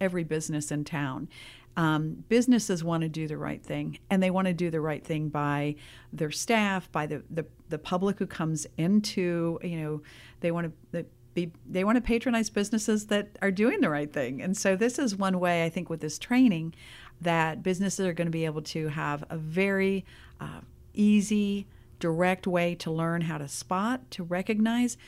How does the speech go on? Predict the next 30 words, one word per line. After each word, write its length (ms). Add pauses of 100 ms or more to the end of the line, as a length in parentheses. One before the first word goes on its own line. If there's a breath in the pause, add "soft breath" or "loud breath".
(400 loud breath)
um, 380
red 200
flags, 600
and 160
then 100
to 80
be 140
able 160
to 160
refer, 580 (400 soft breath)
whether 220
that's 260
referring 400
someone 300
for 160
help 260
and 100
assistance 560
to 200
Stack 560 (340 soft breath)
or 100
to 140
one 160
of 80
our 140
community 420
partners, 540 (360 soft breath)
or 120
whether 340
it's 240